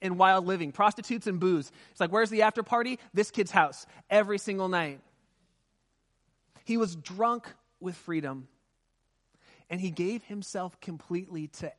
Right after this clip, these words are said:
everything he knew would break his dad's heart. This is the story, this is the scene that Jesus is setting up.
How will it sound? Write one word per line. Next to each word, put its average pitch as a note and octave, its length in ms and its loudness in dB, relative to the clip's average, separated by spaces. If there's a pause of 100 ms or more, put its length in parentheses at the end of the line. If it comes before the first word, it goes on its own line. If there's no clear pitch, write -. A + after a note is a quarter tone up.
everything G#3 800 -10 (200)
he D#3+ 200 -8
knew F#3 500 -8 (280)
would C#3+ 160 -12
break D#3 420 -12 (300)
his - 200 -20
dad's C#3+ 560 -16 (280)
heart. A#2+ 340 -16 (1800)
This - 160 -14
is F#3+ 100 -12
the F3 80 -14
story, E3+ 560 -8
this D3+ 180 -12
is E3 80 -12
the D#3 80 -14
scene D#3+ 320 -10
that C#3 80 -12
Jesus C#3+ 380 -14
is C3+ 80 -16
setting C3 380 -16
up. B2+ 200 -20